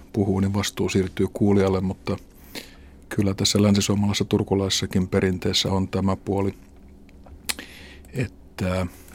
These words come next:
asioista puhutaan vähän arvotuksellisesti ja jättäen, jättäen tilaa sitten erilaisille tulkinnoille. Em,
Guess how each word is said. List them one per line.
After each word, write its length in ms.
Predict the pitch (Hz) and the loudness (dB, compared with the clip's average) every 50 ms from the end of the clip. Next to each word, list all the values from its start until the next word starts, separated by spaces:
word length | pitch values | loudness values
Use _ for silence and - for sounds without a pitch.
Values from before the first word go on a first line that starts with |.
| - - - - - - - - - 151 151 156 143 123 | -20 -20 -20 -20 -20 -20 -20 -16 -10 -8 -6 -6 -4 -2
asioista 460 | 113 110 101 - 95 95 95 - - 92 | -2 -2 -2 0 0 0 -2 -2 -4 -6
puhutaan 440 | - 110 98 98 95 - 98 95 | -4 -4 -4 -4 -2 0 0 2
vähän 200 | 95 101 104 101 | 2 2 4 4
arvotuksellisesti 960 | 107 107 104 98 92 - 98 98 - - - 98 92 92 98 - - - - 98 | 4 2 2 0 0 -2 -4 -6 -4 -4 -4 -4 -2 -4 -4 -6 -6 -4 -2 -2
ja 100 | 95 92 | 0 0
jättäen, 500 | 95 95 92 - - - 104 92 95 101 - - - - - - - - - - - - - - - - - - | -2 -2 -4 -6 -8 -6 -4 -4 -4 -4 -6 -12 -18 -20 -20 -20 -20 -20 -20 -20 -20 -20 -20 -20 -20 -14 -6 -4
jättäen 500 | 104 95 - - - - 95 92 92 - | -2 -2 -4 -4 -6 -4 -4 -4 -2 0
tilaa 380 | - 104 95 95 90 90 90 | 0 0 2 2 2 0 0
sitten 460 | - - 90 - - - 95 90 90 - - - - - - - - | 0 -4 -6 -8 -6 -4 -4 -4 -4 -6 -14 -20 -20 -20 -20 -14 -8
erilaisille 680 | 147 143 110 98 90 92 90 95 95 - 92 95 98 98 - - - - - - - - | -6 -4 -2 -2 -2 -2 -4 -4 -4 -4 -4 -4 -4 -6 -8 -12 -20 -20 -20 -20 -20 -8
tulkinnoille. 760 | - 107 95 90 90 - 92 98 95 90 90 92 92 95 101 - - - - - - - - - - - - - - - - - - - - - - - - - - - - - - - 123 | -4 -2 -2 -2 -2 -4 -4 -4 -4 -4 -4 -4 -4 -6 -8 -10 -14 -20 -20 -20 -20 -20 -20 -20 -20 -20 -20 -20 -20 -20 -20 -20 -20 -20 -20 -20 -20 -20 -20 -20 -20 -20 -20 -16 -12 -8 -6
Em, 140 | 104 104 95 | -6 -6 -6